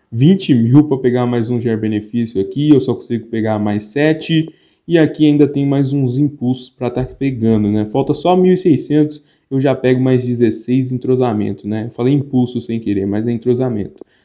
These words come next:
No caso dos impulsos, rapaziada, eu já consigo upar alguns, porém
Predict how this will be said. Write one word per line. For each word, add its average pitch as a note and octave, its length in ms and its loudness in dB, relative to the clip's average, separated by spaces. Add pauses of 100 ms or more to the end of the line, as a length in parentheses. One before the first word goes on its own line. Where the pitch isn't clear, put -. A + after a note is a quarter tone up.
(140)
No C#3 140 0
caso D#3+ 340 4
dos E3+ 160 2
impulsos, D#3+ 540 2
rapaziada, A#2+ 640 0
eu A2+ 60 0
já C3 280 0
consigo D#3 440 0
upar C3 200 -2
alguns, B2+ 440 2
porém C3+ 460 2